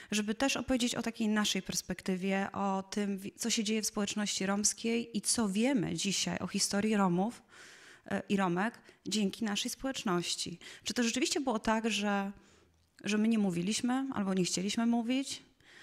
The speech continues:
Czy to rzeczywiście jest tak, że jest, to jest jakiś temat stabilizowany? Bo i to słyszałam. Słyszałam, że także, że Romowie są narodem bez historii. Bardzo trudno jest mi zrozumieć, co to znaczy, ale pamiętam, że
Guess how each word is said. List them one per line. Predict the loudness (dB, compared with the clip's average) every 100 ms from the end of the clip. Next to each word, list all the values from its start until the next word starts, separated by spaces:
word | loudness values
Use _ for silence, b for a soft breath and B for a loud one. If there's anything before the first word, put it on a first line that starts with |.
| B
Czy | -4
to | -2
rzeczywiście | 0 0 2 4
jest | 2 0 -2
tak, | 0 2 0
że | 0 0 0
jest, | -2 -6 _
to | -10
jest | -4 -4
jakiś | -2
temat | -2 -2 -4
stabilizowany? | -6 -10 -4 -2 0 0 2 4 4
Bo | 4
i | 0
to | 0
słyszałam. | 0 0 -2 -2 -4
Słyszałam, | -4 -2 -4 -2
że | -2 -4 B B B B B
także, | 2 4
że | 4 6
Romowie | 6 6 6
są | 4
narodem | 4 4 6 8
bez | 6
historii. | 6 2 4 4 4 0 -12 -20 -20 -20 B B B B B B B B B B B 0
Bardzo | 2 4
trudno | 4 8 8
jest | 8 6
mi | 4
zrozumieć, | 4 4 4 4 4 2 0 -2 B
co | -4
to | 0 2
znaczy, | 4 4 4
ale | 4
pamiętam, | 4 4 4 4 2 0 -4 B
że | -2 0 0